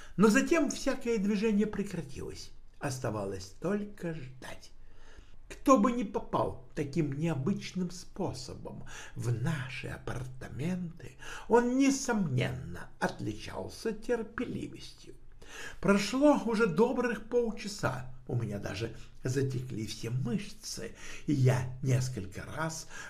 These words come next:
вынужден был беззвучно переступать с ноги на ногу. Наконец послышался шорох. Покрывало медленно приподнялось, а затем соскользнуло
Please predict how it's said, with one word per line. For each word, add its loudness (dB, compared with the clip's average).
вынужден 4
был 4
беззвучно 2
переступать -2
с -12
ноги -2
на -4
ногу. -2
Наконец -2
послышался -10
шорох. -8
Покрывало 6
медленно 4
приподнялось, -2
а 0
затем -2
соскользнуло -4